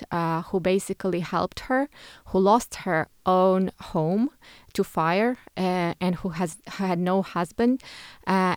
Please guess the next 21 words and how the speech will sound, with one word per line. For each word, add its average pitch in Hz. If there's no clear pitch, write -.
but 190
she 220
decided 190
to 185
help 185
this -
internally 175
displaced 165
woman 156
from 160
the -
East. -
Um, 170
and 202
together 233
they 190
decided 180
to 170
launch 185
a 156
farm, 196